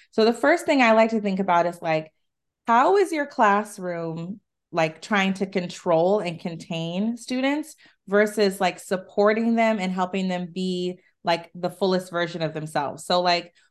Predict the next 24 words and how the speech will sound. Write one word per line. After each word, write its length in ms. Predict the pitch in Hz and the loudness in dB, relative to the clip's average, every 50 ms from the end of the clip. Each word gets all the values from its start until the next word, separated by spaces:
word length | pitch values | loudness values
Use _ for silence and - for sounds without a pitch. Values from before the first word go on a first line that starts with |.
| _ - | _ 0
when 160 | 202 208 - | 2 2 2
I 200 | - 214 233 285 | 2 2 2 2
think 220 | - - 294 247 | 0 -2 -4 -2
about 260 | 226 214 190 180 175 | 0 2 2 2 2
when 160 | 165 180 175 160 | 2 -2 -6 -4
I 220 | 165 170 180 185 | -4 -2 -2 -2
was 160 | 180 180 180 | -2 -4 -8
a 40 | 165 | -12
teacher, 380 | 160 - 160 156 - 160 160 160 | -12 -10 -12 -10 -6 -6 -6 -4
and 220 | - - 190 214 | -4 -2 0 2
I, 200 | 233 240 220 - - | 2 2 2 2 0
I 80 | 208 | 0
talk 260 | 214 214 262 247 254 254 | 0 0 -2 -2 -2 -2
a 60 | 240 | 0
lot, 240 | 208 196 190 180 - | 0 2 0 0 0
I 60 | 185 | -2
recently 720 | 185 185 190 190 214 240 240 269 233 196 196 190 185 185 | -2 -2 -4 -6 -8 -6 -4 -4 -2 -2 -2 -2 -2 -2
wrote 220 | 175 180 180 175 190 | -2 -2 0 0 0
a 40 | |
book. 320 | 196 190 180 175 170 175 - | 0 0 0 -2 -2 -2 -6
It's 120 | 185 185 | -10 -8
coming 280 | - - 180 180 175 180 | -8 -6 -6 -6 -4 -4
out 200 | 196 214 - - | -4 -6 -6 -8
soon. 420 | - 196 175 165 170 190 226 226 | -8 -8 -6 -6 -6 -6 -6 -8